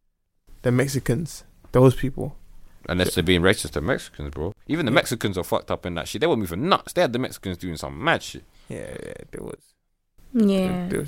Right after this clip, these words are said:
Speaker 1: they're definitely doing the most on that one.
Speaker 2: I saw, like, one
Speaker 3: But I
Speaker 2: black
Speaker 3: s-,
Speaker 1: But it was,
Speaker 3: I s-,
Speaker 1: oh, it was still a good movie.
Speaker 3: Yeah, it was still
Speaker 1: I
Speaker 3: a good
Speaker 1: liked it, I liked
Speaker 3: movie.
Speaker 1: it.
Speaker 3: I really
Speaker 1: That's
Speaker 3: liked
Speaker 1: why
Speaker 3: it.
Speaker 1: I gave it seven out of ten. It was good.
Speaker 2: I don't like movies when, like, the main character's got all the powers and, like, he's special, but they, no one, no one finds out at the end.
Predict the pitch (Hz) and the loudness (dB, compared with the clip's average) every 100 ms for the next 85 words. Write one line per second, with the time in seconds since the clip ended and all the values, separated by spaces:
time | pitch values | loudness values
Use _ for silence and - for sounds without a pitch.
0 | - 131 127 135 - 127 123 - 127 131 | 0 0 2 -2 0 -2 0 0 2 2
1 | - 73 - - - - 107 76 214 269 | 6 8 8 6 -2 -8 -6 -2 2 2
2 | 294 - 185 185 311 214 233 214 220 269 | 2 2 4 6 6 8 8 4 2 2
3 | 208 220 240 202 311 381 269 - 359 339 | 2 2 2 2 4 6 4 2 0 2
4 | 302 285 330 262 208 185 240 277 254 247 | 2 2 0 0 0 0 0 2 2 0
5 | - 196 175 165 175 190 160 160 156 143 | 0 0 0 0 2 0 0 -6 -6 -8
6 | 139 135 123 131 - - 143 - 139 151 | -8 -10 -10 -10 -4 -4 -2 2 2 4
7 | 120 120 131 113 101 101 95 78 - - | 4 2 -2 -4 -4 -4 -2 -4 -6 -10
8 | 85 87 98 - 104 87 - 78 76 95 | -8 -6 -8 -2 0 0 -6 -12 -12 -10
9 | 92 78 98 98 85 82 82 80 - 87 | -12 -6 -2 -2 -4 -8 -10 -12 -6 -2
10 | - 98 98 87 78 76 57 82 - 85 | 4 4 4 2 2 0 2 0 2 2
11 | 85 80 76 85 80 80 76 80 69 62 | 2 2 0 0 2 0 2 0 0 -2
12 | 73 76 | 2 2